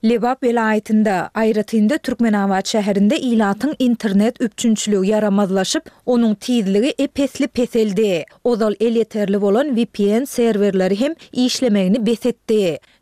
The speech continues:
Döwlet edaralaryndaki çeşmelerimiz goňşy Eýrandaky köpçüliklerin protestleriň fonunda häzirki çäklendirmeleriň ýurduň Milli howpsuzlyk ministrliginiň görkezmesi bilen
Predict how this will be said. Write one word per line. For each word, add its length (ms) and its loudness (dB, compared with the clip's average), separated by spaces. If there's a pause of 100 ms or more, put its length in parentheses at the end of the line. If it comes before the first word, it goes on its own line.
Döwlet 300 0
edaralaryndaki 880 0
çeşmelerimiz 760 0
goňşy 420 -2
Eýrandaky 760 -2
köpçüliklerin 680 -2
protestleriň 680 0
fonunda 600 0 (200)
häzirki 500 -2
çäklendirmeleriň 1080 0 (220)
ýurduň 420 0
Milli 280 0
howpsuzlyk 680 -2
ministrliginiň 840 0
görkezmesi 640 -2
bilen 240 0